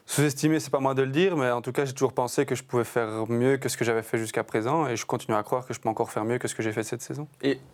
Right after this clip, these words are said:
Speaker 2: en termes de maturité, est-ce que tu sens que là, tu as vraiment encore franchi une étape ?
Speaker 1: Mhm.
Speaker 2: Est-ce que tu te sens en fait tout simplement plus mûr dans, dans ta tête et aussi, euh, dans ton football ?
Speaker 1: Ouais, à, à vingt-sept ans, avec l'expérience que j'ai eue aussi à l'étranger, ça m'a permis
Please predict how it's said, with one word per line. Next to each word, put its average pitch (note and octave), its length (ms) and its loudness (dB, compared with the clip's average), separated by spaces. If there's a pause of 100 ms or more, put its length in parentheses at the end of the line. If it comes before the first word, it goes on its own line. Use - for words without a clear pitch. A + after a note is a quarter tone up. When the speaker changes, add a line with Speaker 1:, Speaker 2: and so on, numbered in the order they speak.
Speaker 2:
en C#3+ 80 2
termes E3 220 0
de C3+ 80 2
maturité, D3+ 1000 2
est-ce - 120 -2
que C#3+ 80 -2
tu C3+ 160 -4
sens D3+ 320 0
que - 120 -10
là, C3+ 100 2
tu C3+ 120 -4
as A#2 60 6
vraiment C3 480 2
encore C3 260 -2
franchi C3 480 -2 (300)
une C3 180 4
étape ? B2+ 380 0 (400)
Speaker 1:
Mhm. C3+ 180 0
Speaker 2:
Est-ce - 140 -2
que - 40 -2
tu C3+ 200 -2
te C3+ 100 -2
sens D#3 200 0
en F3 60 0
fait D#3 240 -2
tout - 160 -10
simplement B2+ 360 0
plus C3 180 -2
mûr B2 260 4
dans, A2+ 260 0
dans A#2 180 0
ta A#2 100 0
tête C3+ 320 0
et - 20 2
aussi, C#3 380 0
euh, G#2+ 140 4 (280)
dans A#2 120 -4
ton C3 100 -4
football ? G#2+ 440 0 (140)
Speaker 1:
Ouais, B2+ 520 2 (200)
à, G#2+ 220 2
à A2 80 0
vingt-sept A2 420 -2
ans, C3 160 2
avec A2+ 180 0 (220)
l'expérience A2+ 460 -2
que - 100 -8
j'ai A#2 140 0
eue A#2+ 60 4
aussi A#2 200 -2
à A#2 40 2
l'étranger, A#2+ 560 0
ça C3 100 -4
m'a A2+ 80 0
permis A#2 500 -2